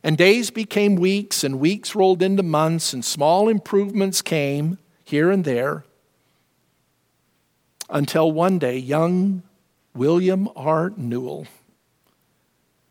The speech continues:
went into Doctor Torrey's office with a face aglow,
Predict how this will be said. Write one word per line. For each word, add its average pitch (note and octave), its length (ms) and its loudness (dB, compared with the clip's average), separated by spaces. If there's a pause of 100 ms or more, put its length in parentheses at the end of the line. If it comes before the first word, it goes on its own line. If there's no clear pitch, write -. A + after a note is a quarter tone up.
(460)
went C#3+ 220 -2
into C3+ 220 0
Doctor D3 340 -2
Torrey's D#3+ 420 0
office A#2 540 -4
with - 180 -8
a B2+ 40 -8
face C#3+ 400 -4
aglow, A2+ 600 -6